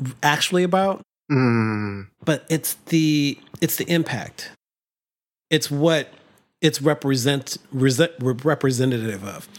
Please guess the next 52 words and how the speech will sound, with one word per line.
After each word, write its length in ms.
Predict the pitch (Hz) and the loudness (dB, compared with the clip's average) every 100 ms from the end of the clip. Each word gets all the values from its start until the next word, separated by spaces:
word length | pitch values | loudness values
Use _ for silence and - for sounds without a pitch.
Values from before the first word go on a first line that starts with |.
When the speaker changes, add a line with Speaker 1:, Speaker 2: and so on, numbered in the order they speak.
| - | -4
Speaker 1:
And 80 | 226 | -2
of 100 | - | 0
course, 400 | - 240 135 - - - | 2 2 0 -6 -12 -2
most 220 | 151 143 | 0 2
white 120 | 151 | 0
people 200 | 151 127 | 0 0
didn't 240 | 120 139 127 | 2 2 2
go 180 | 127 123 | 2 0
to 80 | |
picnics 480 | 107 156 139 120 - | -2 -4 0 -2 -2
where 100 | 127 110 - | -4 -4 0
black 200 | 139 135 | 0 2
people 220 | 135 123 | 0 2
were 100 | 123 | 2
hanging 260 | 123 123 117 | 2 0 0
from 160 | 123 | -2
trees. 340 | - 127 104 - - - | -2 -4 -4 -10 -14 -2
That's 280 | 131 175 143 | 2 4 4
Speaker 2:
Mm-hmm. 100 | 147 | 2
Speaker 1:
logic. 600 | 147 156 127 104 - - - - - - | 2 2 2 -4 -8 -10 -12 -20 -12 0
But 100 | 127 | 4
we 40 | |
Speaker 2:
Mm-hmm. 80 | 131 160 | 6 4
Speaker 1:
have 140 | 165 | 2
to 80 | 143 | -4
think 320 | - 175 170 | 0 0 2
about 520 | 139 143 135 - - - - - | 0 2 0 -2 -12 -20 -20 -6
the 80 | 151 | -2
people 300 | 185 180 151 | 0 2 0
who 200 | - 175 | 0 -2
told 560 | - - 196 190 190 160 | -2 -2 2 2 2 2
them 260 | 175 160 | 2 4
where 160 | 151 156 | 2 2
the 100 | 135 | 2
black 240 | 147 147 | 2 2
people 280 | 170 151 131 | 2 2 4
were. 340 | 151 160 - - | 4 2 -2 0
<laughs> 60 | - 330 - - | 4 4 6 4
Speaker 2:
Mm-hmm. 560 | 127 113 139 143 143 | 4 4 4 6 6
Speaker 1:
And 100 | 151 | 8
we 60 | 165 | 6
have 80 | 147 | 4
to 100 | - | 2
think 280 | 190 165 | 2 2
about 300 | 160 147 135 | 2 0 0
the 100 | 131 | -2
culture 400 | - - 160 165 | 0 2 2 2
and 200 | 156 151 139 | 0 2 0
the 60 | |
systems 580 | 131 - 170 - 139 127 | -2 0 0 0 0 2
in 180 | 135 131 | 2 2
which 280 | 127 123 | 0 0